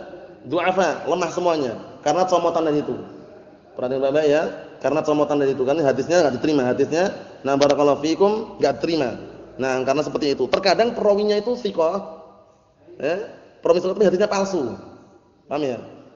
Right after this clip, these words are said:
Atau sebaliknya tadi itu, para, para perawinya semuanya tidak sampai tingkatan thiqah tapi hadisnya sahih. Nah, Allah musta'an. Wa dzalika li anna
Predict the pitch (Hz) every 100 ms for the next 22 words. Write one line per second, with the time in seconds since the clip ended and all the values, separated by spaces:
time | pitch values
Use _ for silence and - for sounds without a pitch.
0 | - 147 202 196 190 220 226 220 185 180
1 | - 196 190 196 196 190 190 190 214 202
2 | 196 190 190 190 175 170 185 185 175 175
3 | 170 165 208 190 185 196 147 156 175 151
4 | 143 123 101 - - - - 120 113 131
5 | 139 123 120 110 104 95 - - - -
6 | 151 226 254 240 226 226 233 214 202